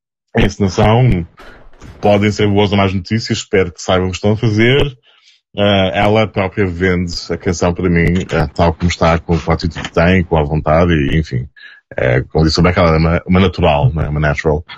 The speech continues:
Noruega claramente vai estar no top da Eurovisão este ano, qualifica e vai estar no top. Não tem razões.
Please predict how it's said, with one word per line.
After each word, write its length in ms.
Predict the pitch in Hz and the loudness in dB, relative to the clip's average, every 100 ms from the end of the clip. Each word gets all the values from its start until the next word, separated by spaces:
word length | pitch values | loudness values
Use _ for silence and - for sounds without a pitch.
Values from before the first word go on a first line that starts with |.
| - - - - - - | -20 -20 -20 -20 -18 -2
Noruega 480 | 120 123 120 104 104 | 2 4 4 2 -2
claramente 540 | - 117 107 104 98 | -2 0 2 0 -2
vai 100 | 87 | -4
estar 160 | 87 90 | -6 -8
no 80 | 85 | -4
top 200 | 85 - | -6 -4
da 60 | 85 | -4
Eurovisão 280 | 78 78 | -4 -6
este 180 | 76 - | -8 -6
ano, 180 | 71 85 - _ _ _ _ | -8 -8 -20 _ _ _ _
qualifica 440 | - 87 - 78 | 0 0 0 -4
e 180 | 85 101 | 0 0
vai 120 | 82 | 0
estar 160 | 76 80 | -2 -4
no 100 | 69 | -8
top. 240 | - 55 _ - | -10 -12 _ -8
Não 260 | 73 73 | -4 -4
tem 320 | 71 76 73 71 | -2 0 0 2
razões. 500 | 78 76 78 73 | 2 2 2 0